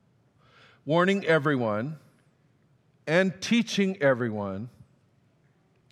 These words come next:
with all wisdom God has given us. We want to present them to God perfect in their relationship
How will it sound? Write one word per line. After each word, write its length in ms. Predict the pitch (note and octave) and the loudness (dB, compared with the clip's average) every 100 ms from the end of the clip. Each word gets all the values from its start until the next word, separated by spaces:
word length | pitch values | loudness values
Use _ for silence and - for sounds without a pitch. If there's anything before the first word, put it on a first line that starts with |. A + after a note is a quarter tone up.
| - | -6
with 220 | C3+ C3 | -4 0
all 280 | D3 D3+ D#3+ | 2 2 2
wisdom 580 | C#3+ A#2+ - G#2+ G2 F#2+ _ _ _ _ _ | 0 -2 -4 -10 -10 -12 _ _ _ _ _
God 220 | - B2 A#2 | -2 0 0
has 120 | A2 | -4
given 280 | B2 G#2+ G2 | -4 -4 -6
us. 400 | F2 E2+ - - _ _ _ _ _ _ _ _ - _ - | -8 -12 -20 -20 _ _ _ _ _ _ _ _ -20 _ -4
We 180 | C#3 E3 | 0 0
want 320 | D3+ F#3+ G3 | 2 2 2
to 120 | E3+ | -2
present 540 | C#3+ D#3+ C3 E3 E3+ - | -2 -4 0 0 0 0
them 260 | D#3+ D3 | -2 -2
to 160 | - D3+ | -4 -4
God 560 | B2 C3 A#2+ A2 F#2+ - - _ _ _ _ _ _ _ _ _ _ _ _ _ _ _ - | 0 2 2 0 -2 -10 -20 _ _ _ _ _ _ _ _ _ _ _ _ _ _ _ -16
perfect 720 | - E3 E3+ - E3+ - - - _ _ _ _ _ _ _ _ - | -2 0 0 -2 -4 -4 -20 -20 _ _ _ _ _ _ _ _ -8
in 300 | C3+ D#3 D#3 | -4 -2 -2
their 480 | D3+ D3+ C#3+ C3+ A2+ - _ _ _ _ A2 | 0 2 4 2 -2 -20 _ _ _ _ -4
relationship 1400 | C#3 D3+ D#3 F3 E3 - F3 D3+ - - C#3+ A#2+ D3 | 0 2 2 2 0 -4 -2 -4 -6 -4 0 0 -2